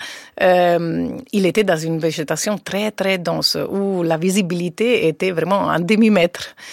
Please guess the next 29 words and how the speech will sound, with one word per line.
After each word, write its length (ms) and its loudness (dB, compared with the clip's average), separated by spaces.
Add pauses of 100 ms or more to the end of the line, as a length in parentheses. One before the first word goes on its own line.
(300)
Et 160 2
donc, 320 0
bien 260 4
évidemment, 500 2
c'est 220 2
normal 680 2
de 540 0
ne 140 -2
pas 460 -2
réussir 560 -2
à 80 0
les 260 -2
détecter 840 0
autant, 420 -4
en 220 -6
temps 300 -4
pour, 260 -2
euh, 640 -2
ne 140 -8
pas 160 0
les 200 -2
approcher 400 -4
trop 420 2
de 120 -6
façon 340 -4
qu'ils, 320 -6
ils 160 -2
restent 360 -4
tranquilles. 500 -8